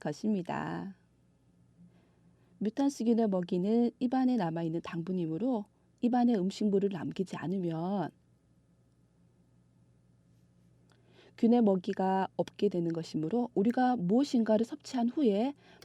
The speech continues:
바로 이를 잘 닦아주면 뮤탄스균의 양과 활성은 감소할 수밖에 없습니다. 이를 잘 닦는 방법은 일반 칫솔질,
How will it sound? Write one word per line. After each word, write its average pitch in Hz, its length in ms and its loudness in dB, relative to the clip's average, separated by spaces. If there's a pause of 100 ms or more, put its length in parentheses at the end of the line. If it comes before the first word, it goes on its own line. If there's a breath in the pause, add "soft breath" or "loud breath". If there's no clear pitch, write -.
바로 - 460 -4 (120)
이를 233 200 2
잘 170 180 -6
닦아주면 226 840 0 (640 loud breath)
뮤탄스균의 208 680 2
양과 170 460 0
활성은 196 880 0
감소할 170 420 -4
수밖에 202 560 -6
없습니다. 170 720 -4 (480 soft breath)
이를 262 300 4
잘 - 200 -10
닦는 175 360 -2
방법은 190 720 -2 (1120 soft breath)
일반 269 400 4
칫솔질, 269 960 2